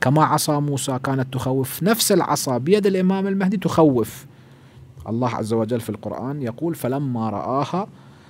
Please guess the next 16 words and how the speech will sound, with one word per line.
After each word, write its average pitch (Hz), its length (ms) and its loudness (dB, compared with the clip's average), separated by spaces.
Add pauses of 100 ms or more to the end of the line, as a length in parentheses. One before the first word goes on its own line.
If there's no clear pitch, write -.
(140)
تهتز 135 560 2
كأنها 117 680 2
جان 165 760 0
ولا 143 560 4
مدبرا 165 580 2
ولم 170 320 6
يعقب"، 135 600 2 (260)
خاف. - 580 2 (2000)
الله 117 180 -2
سبحانه 117 380 -4
وتعالى 117 360 -6
خاطب 120 320 -4
موسى 117 300 -4
أنه: 113 300 -2
"لا، 127 220 -4
ارجع، 170 240 -8